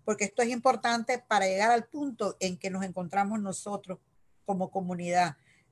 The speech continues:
o sea, la comunidad nicaragüense, eh, y como nos encontramos la comunidad centroamericana, los que no tenemos representación allá adentro. Eh, nosotros necesitamos,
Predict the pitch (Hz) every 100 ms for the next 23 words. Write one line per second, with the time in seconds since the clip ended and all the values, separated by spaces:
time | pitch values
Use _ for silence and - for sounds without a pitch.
0 | - 185 190 - 226 180 180 185 175 180
1 | 190 202 196 190 185 190 180 - _ _
2 | _ _ _ _ 190 190 185 180 196 190
3 | 190 190 185 185 180 185 165 190 196 208
4 | 202 185 180 180 180 180 180 185 202 196
5 | 185 175 170 226 220 208 170 175 175 180
6 | 196 220 240 220 220 220 226 208 190 185
7 | - 180 160 170 - 190 175 151 - _
8 | _ - 175 175 165 160 147 - - _
9 | - - - _ - 196 190 180 160 _
10 | - _ _ _ _ _ - 208 202 -
11 | 247 262 262 254 233 220 - 202 - 226
12 | 220 180 151 -